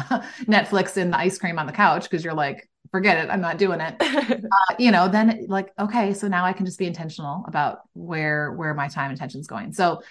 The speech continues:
Speaker 1: you can find that on the website, or you can go directly to redeem her time dot com forward slash five.
Speaker 2: Okay.
Speaker 1: And yeah, and grab that.
Speaker 2: Beautiful. And we'll, we will, we'll put all of that in the show notes, so it makes it easy for you guys to find, because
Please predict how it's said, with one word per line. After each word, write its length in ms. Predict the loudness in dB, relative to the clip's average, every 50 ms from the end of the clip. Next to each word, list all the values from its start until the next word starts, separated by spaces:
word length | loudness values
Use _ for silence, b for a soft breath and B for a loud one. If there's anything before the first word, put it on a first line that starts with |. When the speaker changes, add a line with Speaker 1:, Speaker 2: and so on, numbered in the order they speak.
| B B
Speaker 1:
you 120 | 2 4 6
can 120 | 6 6 6
find 180 | 6 6 6
that 80 | 4 4
on 120 | 4 4
the 60 | 4
website, 480 | 4 4 2 4 4 4 4 4 4 2
or 60 | 0
you 100 | -2 0
can 120 | -2 -2 -4
go 120 | -4 -4
directly 440 | -4 -2 -2 -2 -2 0 0 0 0 0
to 140 | -2 -4
redeem 400 | -4 -4 -4 -4 -4 -4 -6 -6
her 160 | -6 -6 -8 -8
time 360 | -6 -6 -6 -4 -4 -4 0
dot 200 | 0 0 0 0 -2
com 340 | -2 0 0 0 -2 -4
forward 260 | -6 -6 -4 -4 -6 -4
slash 340 | -4 -4 -4 -4 -6 -6
five. 480 | _ 0 0 0 0 0 -4 -6 -8 -14 -20 _ _ _ _ -14
Speaker 2:
Okay. 200 | -10 -8 -8 -10 -10 -12 _ -14
Speaker 1:
And 440 | -10 -8 -8 -8 -8 -10 -12 -12 -12 -6
yeah, 240 | -2 -2 -2 -2 -4 -6
and 100 | -6 -4
grab 180 | -2 0 0 0
that. 180 | 0 -2 -2 -2 -10 -18 _ _ _ _ _ _ _ _ _ _ _ _ _ _ _ _ _
Speaker 2:
Beautiful. 840 | -6 0 2 4 4 4 0 -2 -2 -2 0 2 0 0 -2 -4 -6
And 120 | -6 -6 -4
we'll, 180 | -4 -4 -4
we 140 | -2 -2 0
will, 200 | 2 2 2 2
we'll 100 | 0 -2
put 180 | -4 -2 -2 0
all 160 | 0 0 -2
of 120 | -2 -2
that 180 | -2 0 0 -2
in 80 | -2 -6
the 80 | -8 -8
show 180 | -4 -4 -2
notes, 220 | -2 -2 -4 -6 -8
so 80 | -10
it 60 | -8
makes 240 | -8 -8 -8 -8 -8
it 80 | -8 -8
easy 220 | -8 -8 -8 -10
for 160 | -10 -8 -10
you 60 | -6 -6
guys 180 | -6 -6 -6
to 100 | -10 -14
find, 260 | -6 -4 -4 -2 -2
because 300 | -2 -2 -2 -4 -4 -4